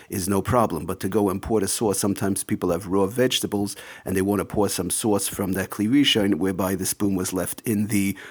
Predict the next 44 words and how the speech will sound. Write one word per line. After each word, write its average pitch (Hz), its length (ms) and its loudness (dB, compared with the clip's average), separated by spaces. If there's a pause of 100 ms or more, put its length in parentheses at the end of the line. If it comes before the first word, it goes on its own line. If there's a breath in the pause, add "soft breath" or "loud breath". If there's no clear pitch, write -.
(180 loud breath)
um, 101 400 0 (760)
in - 160 0
the - 100 0
pot, 143 360 4
that 113 160 4
will 104 100 2
be 104 220 2
a - 80 -4
problem. 120 480 4
That 98 100 0
will 90 80 0
be 92 140 2
also 90 220 0
to - 140 -4
do. 107 220 2
Again, 95 240 0
it's 92 180 -2
iroi 113 400 4
kli 92 200 -6
rishon 104 500 0
from 95 240 -2
the 98 80 -2
spoon 117 360 2
that 98 120 2
was 98 200 -2
left 92 320 -2
in 98 120 -6
the - 80 -6
pot, 113 320 0
pouring 98 340 2
it, 92 200 -2
pouring 117 260 2
that 98 140 0
hot 104 200 0
sauce 117 400 2
onto 104 280 -4
raw 98 200 0
vegetables. 95 680 -4 (340 loud breath)
One 101 200 -2
should 90 260 -2
not 90 220 -2
do 85 160 -4
that 85 260 -10
also. 95 460 -4